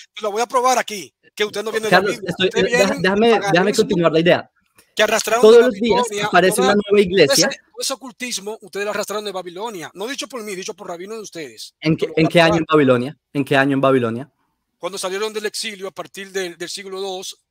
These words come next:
Speaker 1: antes de Cristo hasta el siglo sexto de la era común, de nuestra era,
Speaker 2: Es
Speaker 1: es donde
Speaker 2: decir
Speaker 1: se forma, donde se forma tu Talmud.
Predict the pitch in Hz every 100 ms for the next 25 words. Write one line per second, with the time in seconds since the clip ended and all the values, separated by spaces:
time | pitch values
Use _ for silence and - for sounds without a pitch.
0 | _ _ _ 175 185 185 180 208 202 -
1 | 214 - _ _ _ - 165 180 - 190
2 | 202 196 - _ _ _ _ - - 214
3 | - 226 294 _ _ _ _ _ _ 170
4 | 170 185 190 196 214 202 170 165 170 175
5 | 185 170 175 160 190 214 220 220 - 202
6 | 226 247 277 - 190 202 190 196 208 233
7 | - 190 190 165 208 170